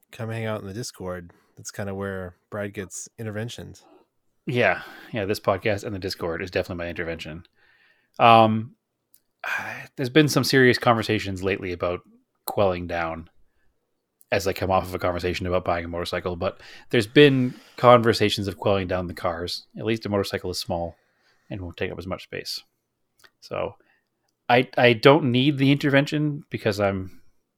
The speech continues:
Speaker 2: I'm into the self-help side of things right now, it looks like, I guess. But we'll see what happens.
Speaker 1: All right.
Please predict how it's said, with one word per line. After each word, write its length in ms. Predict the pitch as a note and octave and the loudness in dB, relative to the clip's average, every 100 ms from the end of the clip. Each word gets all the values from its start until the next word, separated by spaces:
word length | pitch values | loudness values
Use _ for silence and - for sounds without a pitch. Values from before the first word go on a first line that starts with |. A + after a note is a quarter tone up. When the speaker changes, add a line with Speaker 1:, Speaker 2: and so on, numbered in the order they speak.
| _ _ _ _ _ _ _ | _ _ _ _ _ _ _
Speaker 2:
I'm 120 | - G#2 | -6 -4
into 140 | G#2 | -4
the 80 | G2 | -2
self-help 400 | - G2+ G#2 G#2 | 2 2 2 0
side 200 | G#2+ G2+ | 2 2
of 80 | G#2 | 2
things 160 | A2 | -2
right 120 | G#2+ A2 | -2 -2
now, 180 | G#2+ | 0
it 40 | A2 | 0
looks 180 | A2 A2+ | -2 -4
like, 120 | G#2+ | -6
I 60 | A2 | -6
guess. 340 | A#2 - - _ _ _ - | -8 -8 -18 _ _ _ -10
But 80 | |
we'll 80 | - | -8
see 120 | G#2 F#2+ | -6 -6
what 100 | F2+ | -6
happens. 340 | - - C#3 | -8 -10 -8
Speaker 1:
All 60 | C3+ | -10
right. 160 | F3 | -12